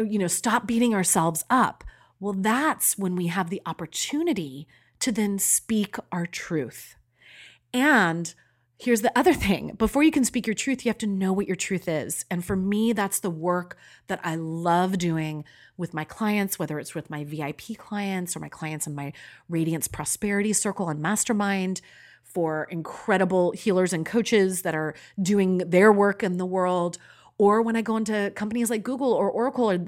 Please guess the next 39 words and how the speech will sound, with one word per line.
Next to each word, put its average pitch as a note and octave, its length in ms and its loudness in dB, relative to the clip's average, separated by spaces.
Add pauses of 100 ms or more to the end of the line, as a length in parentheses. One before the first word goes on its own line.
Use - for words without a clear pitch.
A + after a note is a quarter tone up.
speak - 280 -2
on A3 140 -2
stages A3+ 500 -4
there, D3 340 -4 (400)
speak - 320 -4
on G#3+ 120 -2
stages G#3 580 0
at F#3 140 -2
the A3 40 -2
Moscone A#3+ 480 0
Center F#3 320 0
and, D#3+ 240 -2
you G#3 140 -2
know, F#3+ 100 2
the F3 120 0
work A3 300 2
that G#3 100 2
I F3+ 60 2
do, E3+ 260 -2
it's - 180 -8
really A#3+ 560 -2
about D#3+ 500 2 (200)
helping C4 640 -4
women F3 480 0 (380)
tune B3+ 560 0
into F#3+ 480 0
their E3 240 0
inner D#3+ 240 -4
wisdom D3+ 360 -2
voice B2 480 0 (520)
and F#3+ 160 2
then F3 140 0
cultivate G3+ 600 -2
the G#3 80 -6
courage D#3 440 -4
to - 200 -10
act C#3+ 260 -8
on C3+ 120 -6
it. C3+ 180 -14